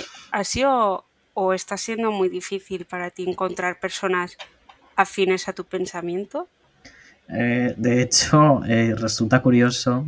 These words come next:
Speaker 2: porque dentro de la comunidad autista, eh, <laughs> como es, es obvio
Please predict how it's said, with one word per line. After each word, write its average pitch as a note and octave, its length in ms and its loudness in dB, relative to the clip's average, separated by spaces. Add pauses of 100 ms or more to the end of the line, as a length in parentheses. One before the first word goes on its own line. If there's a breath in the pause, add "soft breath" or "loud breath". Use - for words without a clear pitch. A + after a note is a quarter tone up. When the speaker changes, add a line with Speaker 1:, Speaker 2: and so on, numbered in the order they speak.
Speaker 2:
porque G2+ 300 -2
dentro A2+ 600 2
de A#2 100 2
la A2+ 120 4
comunidad A2 380 2
autista, A#2 640 0 (120)
eh, G#2+ 280 0
<laughs> - 160 4
como B2+ 200 8
es, - 240 4
es B2+ 200 6
obvio B2+ 460 6